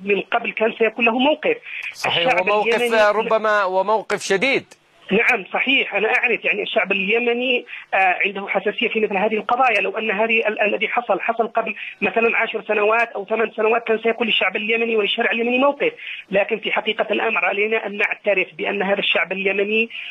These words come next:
Speaker 1: واجه، آه، يعني أقصي وواجه ظلم شديد، واجه يعني تخيل قبل، قبل مثلا هذا العدوان أو قبل هذا التدخل الأجنبي لمحافظة تعز يسقط عشرات القتلى ومئات الجرحى ومحاولة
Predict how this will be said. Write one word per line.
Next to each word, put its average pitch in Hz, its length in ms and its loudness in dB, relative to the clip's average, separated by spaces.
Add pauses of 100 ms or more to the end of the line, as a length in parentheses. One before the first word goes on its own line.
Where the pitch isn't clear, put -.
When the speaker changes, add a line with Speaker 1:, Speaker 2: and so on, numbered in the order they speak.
(140)
Speaker 1:
واجه، 202 600 2 (220)
آه، 175 280 4
يعني 180 640 -2
أقصي 240 680 0
وواجه 180 1000 0 (180)
ظلم 233 340 2
شديد، 214 580 0 (340)
واجه 202 300 2
يعني 185 260 0
تخيل 226 460 0
قبل، 214 500 -2
قبل 220 240 0
مثلا 214 420 0
هذا 220 100 -2
العدوان 196 540 0
أو 196 60 0
قبل 196 240 -4
هذا 208 140 0
التدخل 196 440 0
الأجنبي 214 580 0
لمحافظة 208 520 0 (100)
تعز 233 240 2 (440)
يسقط 226 540 0
عشرات 208 480 0
القتلى 226 420 0
ومئات 202 460 -2
الجرحى 214 480 0
ومحاولة 214 500 0